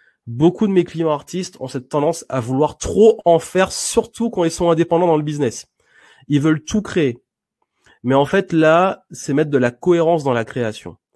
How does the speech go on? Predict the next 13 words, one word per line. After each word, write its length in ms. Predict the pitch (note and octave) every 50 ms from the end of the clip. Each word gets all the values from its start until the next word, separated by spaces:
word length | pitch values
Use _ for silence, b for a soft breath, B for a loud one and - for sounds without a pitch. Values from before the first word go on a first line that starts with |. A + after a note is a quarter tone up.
| _ _ _ _ -
C'est 180 | - - B2+
garder 240 | B2 C#3 C#3+ D#3 F#3
un 140 | F#3 D3+ C3
flow 260 | - - - F#3+ G#3+
créatif 640 | G#3 - G#3 F#3+ F3 F3 - E3 F#3+ - - - _ _ _ _ _ _ _ _ _ _ _ _ _ _ _ -
tout 320 | - A3 A#3+ B3 - -
en, 300 | F3+ D#3 - - - _ _ _ _ _ _ _
ça, 160 | _ - - D#3
c'est 160 | - - C3+
ça 100 | F3 F#3+
qui 120 | - F3+
est 20 | D#3+
puissant, 520 | - D#3 C#3 - - C#3+ E3 G3 -